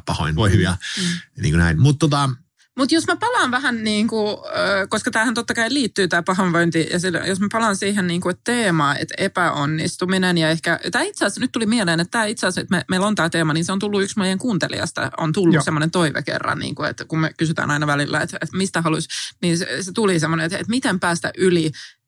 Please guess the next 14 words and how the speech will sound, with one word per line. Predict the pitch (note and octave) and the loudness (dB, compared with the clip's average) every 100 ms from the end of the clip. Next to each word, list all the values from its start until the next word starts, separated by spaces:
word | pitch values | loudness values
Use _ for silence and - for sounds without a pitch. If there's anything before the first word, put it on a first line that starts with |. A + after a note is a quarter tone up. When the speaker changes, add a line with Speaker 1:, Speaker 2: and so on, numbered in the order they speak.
| - | -2
Speaker 2:
niinku | D#3 E3 | 0 0
epäonnistumisista, | - F3 D3 D#3 C#3+ C#3 E3 D3+ D3 - D#3+ | 0 0 0 0 -2 -4 -4 -4 -4 -4 -2
että | D3+ - | -4 -4
kun | G#3+ A#3+ | -6 -2
työelämässä | A#3 G3+ F3 F3+ F3 F3 | 0 2 2 0 0 -2
ja | E3 | 0
työ-, | - | 0
arjessa | F3 E3 E3 F3+ | 0 0 0 0
ja | |
totta | F3 F3 | 0 0
kai | E3+ E3 | 0 0
omassa | D#3+ F3+ D3+ D#3 | 2 0 0 0
elämässä, | D#3 D#3+ - | -2 -4 -4
mut | E3 D#3 E3 | -4 -4 -6